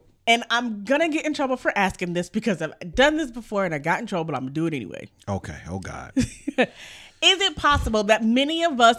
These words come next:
Speaker 1: audition and throw our nurturing and our love out there because of what we mistakenly perceived the advice that Naomi gave Ruth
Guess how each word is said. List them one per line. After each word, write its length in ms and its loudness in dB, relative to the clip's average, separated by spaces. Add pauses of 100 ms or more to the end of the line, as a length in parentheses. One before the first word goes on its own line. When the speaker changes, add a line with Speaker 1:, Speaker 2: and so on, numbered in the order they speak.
Speaker 1:
audition 840 0 (280)
and 220 2
throw 480 4
our 160 6
nurturing 760 -2
and 200 0
our 160 6
love 500 4
out 320 4
there 400 -4 (840)
because 500 6
of 240 6 (100)
what 300 4
we 200 0
mistakenly 1160 2
perceived 960 -10 (440)
the 280 4
advice 760 -2 (260)
that 240 2
Naomi 520 0
gave 320 0
Ruth 520 -2